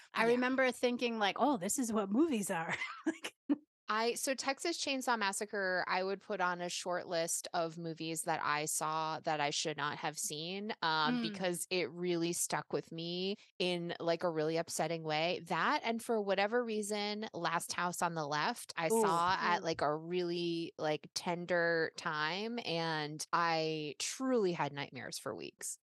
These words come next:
Speaker 1: Yeah, I don't know if any time is right for Last House on the Left.
Speaker 2: Well, yeah, I later saw it again. I was at a bar doing karaoke in this, like, metal bar, as you do, and they were just, like, playing it in the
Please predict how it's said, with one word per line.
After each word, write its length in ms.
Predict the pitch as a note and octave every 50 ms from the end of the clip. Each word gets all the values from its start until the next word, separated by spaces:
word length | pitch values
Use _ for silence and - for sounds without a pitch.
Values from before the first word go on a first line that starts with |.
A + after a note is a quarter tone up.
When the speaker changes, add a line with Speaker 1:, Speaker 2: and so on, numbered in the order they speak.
| _ _
Speaker 1:
Yeah, 260 | F#3+ E3+ D#3+ D#3 D3+ - - -
I 60 | A3+
don't 100 | C4+ C4+
know 60 | B3+ A3+
if 100 | - A3
any 160 | G3+ F#3+ F#3
time 280 | - - F#3 E3+ E3+ E3+
is 120 | E3+ E3+
right 220 | F3 F3 E3 E3 -
for 120 | - F3
Last 320 | E3 E3 E3 E3 - - -
House 240 | E3+ E3 E3 - F#3
on 120 | E3 D#3+
the 100 | D#3+ E3
Left. 460 | D#3 D#3+ D#3+ E3 - - - - - - _ _ -
Speaker 2:
Well, 420 | G#3 F#3+ F#3 F#3 F3+ F#3 F3+ - -
yeah, 240 | G#3 A3 G3+ F3 -
I 220 | - G3 G3 G3+ G3
later 600 | G3 G3 G#3+ A3 A3+ A3+ B3 B3 A#3+ A#3 G#3+ G3 -
saw 280 | - - G#3+ F#3+ F#3+
it 60 | F#3 F3+
again. 440 | F3+ F3 D#3+ D#3+ D#3 D#3 E3 E3+ E3
I 160 | G2 - D#3+
was 200 | D#3 E3 E3+ D#3+
at 140 | - - E3+
a 60 | E3+
bar 540 | E3 D#3+ - D3 C#3+ C#3 C#3+ D3 D3 D3+ D#3
doing 340 | D#3+ D#3+ E3 D#3 D#3 D#3+ D#3+
karaoke 920 | D3+ - E3+ D#3 D#3 D3+ D3 D3 D3 D3 - - D3 D3+ D#3 D#3 D3 -
in 200 | - D3+ D3+ D#3
this, 180 | D3 D3+ - -
like, 260 | D3+ C#3+ D3 - -
metal 460 | D#3 D3+ D3 C#3+ C#3+ E3 E3 F3+ F3+
bar, 380 | E3+ F3+ F3+ F#3 F#3 F#3 F#3+ D#3
as 260 | - D3+ D#3 D#3 D#3
you 140 | D#3 D#3+ D#3+
do, 480 | D3+ D3+ C#3+ D3 D#3+ E3+ F#3 G3 G3+ -
and 220 | - E3 D#3+ D#3+
they 80 | D#3+ D#3+
were 200 | D#3+ D#3+ E3 D#3+
just, 280 | D#3+ E3+ E3+ - - F#3
like, 200 | D#3+ D3+ D3+ -
playing 520 | _ F#3 D#3+ D3 D3 D#3 E3+ F#3 G3+ G3+
it 160 | G#3 G#3 G#3
in 160 | - E3+ F3
the 80 | F3